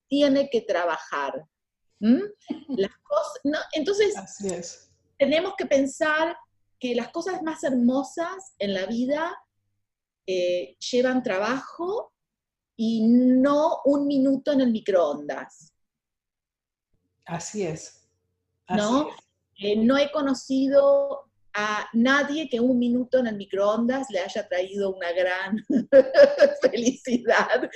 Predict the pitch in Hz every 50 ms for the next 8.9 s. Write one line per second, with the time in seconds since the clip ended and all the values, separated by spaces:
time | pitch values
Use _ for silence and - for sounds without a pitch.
0 | 539 539 - - - - - - - 269 214 226 226 226 208 196 190 180 - -
1 | 240 - - - 285 254 254 - - 220 214 254 226 269 - - - - - -
2 | - _ _ - 285 359 370 370 359 - 622 - - - - - - - - -
3 | - _ - - 269 254 - 277 262 302 349 403 415 415 415 415 302 277 269 -
4 | - 196 202 214 208 208 220 220 233 240 226 214 185 156 165 170 - - 190 202
5 | 220 240 240 180 180 196 196 - 196 180 180 175 - 180 170 185 190 196 196 202
6 | - 185 180 185 185 180 175 175 175 175 175 175 175 - _ - 190 190 190 190
7 | 190 196 202 - - _ 190 175 175 - 185 202 220 - - _ _ _ _ -
8 | 170 170 160 160 160 151 117 110 156 160 - - 165 - - - - -